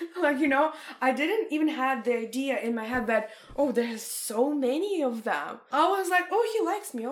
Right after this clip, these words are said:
Okay, let's go." <laughs> And it was a guy, native guy, Canadian. Uh, kinda nice at first. And then, like, we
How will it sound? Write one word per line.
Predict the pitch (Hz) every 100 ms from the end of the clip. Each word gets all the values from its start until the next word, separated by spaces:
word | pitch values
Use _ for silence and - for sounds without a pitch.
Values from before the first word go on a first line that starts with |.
| 349
Okay, | - 359
let's | 285 294
go." | 285
<laughs> | - 330 - 277 311 - - - - -
And | 294 330
it | 370
was | 453 403
a |
guy, | 277 277 247
native | 240 262 330 359
guy, | 254 214 202
Canadian. | 202 254 233 226 190 190 -
Uh, | - 233 226 - 311
kinda | 330 381
nice | 330 349 339 339 294
at |
first. | - - 277 233 240 302 - -
And | 262 254
then, | 277 262 254 262 - - 233
like, | 247
we | 262